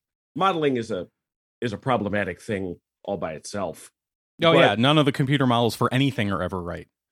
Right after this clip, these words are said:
Speaker 1: Right. <laughs>
Speaker 2: <laughs>
Speaker 1: Sa-, says the architect. Um,
Speaker 2: <laughs> I mean, the things predicting things in the future.
Speaker 1: Uh, okay, because
Speaker 2: But
Speaker 1: you build
Speaker 2: also,
Speaker 1: things,
Speaker 2: yes, what
Speaker 1: you,
Speaker 2: you said.
Speaker 1: you build things in the
Speaker 2: <laughs> It,
Speaker 1: future.
Speaker 2: it turns out,
Speaker 1: Um,
Speaker 2: be-, but that's because of contractors.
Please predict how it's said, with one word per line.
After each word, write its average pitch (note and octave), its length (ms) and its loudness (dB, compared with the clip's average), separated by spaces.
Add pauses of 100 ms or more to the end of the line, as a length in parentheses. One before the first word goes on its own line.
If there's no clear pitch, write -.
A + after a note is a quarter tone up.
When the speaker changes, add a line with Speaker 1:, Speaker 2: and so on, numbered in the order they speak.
(220)
Speaker 1:
Right. C3+ 260 -2 (640)
<laughs> - 0 -
Speaker 2:
<laughs> - 20 -6 (760)
Speaker 1:
Sa-, D3 180 4
says B2+ 320 2
the G#2 120 0
architect. G#2+ 420 -12 (240)
Um, C3+ 360 2
Speaker 2:
<laughs> D#4 240 4 (1120)
I - 100 2
mean, C3 200 4
the A2+ 60 0
things G#2 260 -2
predicting G2 400 -4
things G2 240 -2
in F#2 80 -4
the E2 80 -8
future. F2 420 -8 (540)
Speaker 1:
Uh, B2+ 220 -2
okay, C3+ 260 -2
because B2 320 -4
Speaker 2:
But D#3+ 80 10
Speaker 1:
you D3+ 80 8
build C#3 140 4
Speaker 2:
also, D3 260 4
Speaker 1:
things, B2+ 120 2
Speaker 2:
yes, A2+ 240 0
what A2+ 140 0
Speaker 1:
you, A2 80 -2
Speaker 2:
you G#2 60 2
said. - 200 -6 (600)
Speaker 1:
you A2+ 100 -4
build A#2 220 0
things A#2+ 200 -2
in C3 100 0
the - 40 -10
Speaker 2:
<laughs> - 0 -
It, - 40 -16
Speaker 1:
future. - 180 -2
Speaker 2:
it C3 120 0
turns E3 320 2
out, C3 300 2
Speaker 1:
Um, - 80 -10
Speaker 2:
be-, D#3 180 0
but D3+ 140 2
that's D3+ 200 2
because B2+ 260 0
of G2+ 120 -8
contractors. - 800 -4